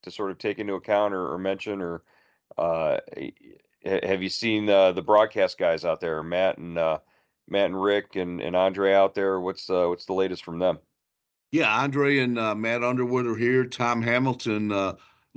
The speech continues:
Speaker 2: uh, has a house out here, so he's been out here for quite a while. You know, uh, Jim Rosenhaus is,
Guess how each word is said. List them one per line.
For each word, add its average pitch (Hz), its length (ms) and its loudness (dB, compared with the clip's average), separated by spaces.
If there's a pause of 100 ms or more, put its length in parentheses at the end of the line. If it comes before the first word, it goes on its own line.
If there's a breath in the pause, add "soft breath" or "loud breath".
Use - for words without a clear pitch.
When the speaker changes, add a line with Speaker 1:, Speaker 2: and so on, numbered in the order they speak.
(140)
Speaker 2:
uh, 113 100 4
has 123 220 4
a 104 60 0
house 143 340 2
out 92 180 0
here, 98 160 0
so 98 140 -4
he's 131 180 0
been 123 200 -2
out 101 140 0
here 104 120 0
for 98 160 -6
quite 107 300 0
a - 20 2
while. 101 540 4 (260 loud breath)
You 98 80 -2
know, 98 220 4
uh, 95 140 2
Jim 107 300 0
Rosenhaus 117 680 2
is, 104 100 -12